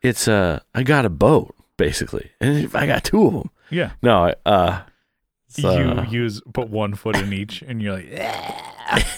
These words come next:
Speaker 1: <laughs> Walking
Speaker 2: Yeah,
Speaker 1: on
Speaker 2: yeah,
Speaker 1: water.
Speaker 2: paddles in each hand, like, "Yeah."
Speaker 1: Well, yeah, it's people, was it the, uh, paddle boarders? You know,
Speaker 2: Mm.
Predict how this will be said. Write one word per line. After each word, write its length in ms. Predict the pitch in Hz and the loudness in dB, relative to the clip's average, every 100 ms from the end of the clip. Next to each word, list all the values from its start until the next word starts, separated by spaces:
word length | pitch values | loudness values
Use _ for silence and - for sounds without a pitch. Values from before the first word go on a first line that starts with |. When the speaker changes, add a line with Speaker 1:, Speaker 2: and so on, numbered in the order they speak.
| - - - - | -16 -14 -10 -6
Speaker 1:
<laughs> 0 | |
Walking 380 | 85 120 151 226 | -2 -2 0 2
Speaker 2:
Yeah, 120 | 208 | 4
Speaker 1:
on 60 | 175 | 4
Speaker 2:
yeah, 160 | 156 | 2
Speaker 1:
water. 300 | 143 - - - | 4 4 4 2
Speaker 2:
paddles 400 | 143 143 143 131 | 2 2 0 -2
in 100 | 127 | -4
each 180 | 127 127 | -4 -6
hand, 220 | 127 120 | -6 -6
like, 100 | - 147 | -4 -2
"Yeah." 240 | - - - - - - - - _ _ _ _ | -2 -4 -10 -18 -12 -8 -8 -8 _ _ _ _
Speaker 1:
Well, 180 | 208 147 | 0 4
yeah, 200 | 104 92 | 4 4
it's 180 | 101 110 | 2 2
people, 240 | 139 127 - | 2 2 0
was 200 | 98 107 | 0 2
it 120 | 95 80 | 2 0
the, 240 | 90 82 | 0 0
uh, 60 | 82 | 2
paddle 340 | - 95 104 | 2 4 4
boarders? 480 | 101 104 107 107 - _ _ _ _ - - - | 6 6 6 2 -8 _ _ _ _ -14 -14 -6
You 160 | 90 | -2
know, 100 | - | 0
Speaker 2:
Mm. 100 | 113 | -2